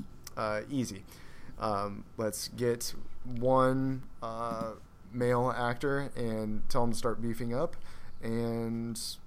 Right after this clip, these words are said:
Speaker 2: then we're done. But if I had to describe, um, you
Speaker 1: Swiss,
Speaker 2: know,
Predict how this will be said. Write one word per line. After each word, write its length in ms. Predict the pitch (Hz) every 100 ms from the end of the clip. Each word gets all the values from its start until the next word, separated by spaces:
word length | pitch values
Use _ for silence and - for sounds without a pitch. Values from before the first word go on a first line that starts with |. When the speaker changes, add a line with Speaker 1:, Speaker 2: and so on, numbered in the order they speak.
| - -
Speaker 2:
then 160 | 120 127
we're 80 |
done. 240 | 131 160 95 - - - - - - - - -
But 320 | 143 143 139
if 200 | 139 131 -
I 440 | - 143 147 143 131 123
had 240 | 135 135
to 100 | 120
describe, 880 | 120 113 - 131 127 123 123 110 123
um, 540 | 123 113 113 117 120 113 - - -
you 300 | - - -
Speaker 1:
Swiss, 340 | 117 175 -
Speaker 2:
know, 60 | -